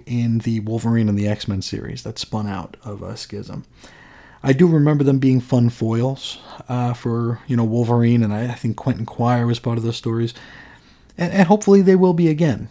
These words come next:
you know, hopefully they will be again here in, uh, Marauders moving forward. Um, I think the only thing, if we can even call it a complaint, uh, the only thing that I really didn't dig about this issue was the way Storm was portrayed.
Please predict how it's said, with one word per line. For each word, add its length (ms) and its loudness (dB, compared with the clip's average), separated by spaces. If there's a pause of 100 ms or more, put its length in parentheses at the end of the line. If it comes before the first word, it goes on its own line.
(100)
you 120 0
know, 160 2
hopefully 360 0
they 160 2
will 160 2
be 180 0
again 460 -2
here 680 -2
in, 200 0
uh, 180 -4
Marauders 540 0
moving 240 -2
forward. 560 -8
Um, 460 -6 (1120)
I 100 -2
think 220 2
the 160 -2
only 280 -2
thing, 460 -2 (1300)
if 220 -6
we 100 6
can 100 4
even 200 2
call 280 -2
it 80 0
a 60 0
complaint, 580 -2
uh, 120 -6
the 160 -2
only 180 0
thing 280 -2
that 140 0
I 80 -2
really 320 -2
didn't 540 -2 (240)
dig 440 -2 (240)
about 300 -2
this 200 -6
issue 260 -4
was 280 -2
the 80 -2
way 180 2
Storm 360 2
was 140 0
portrayed. 480 -8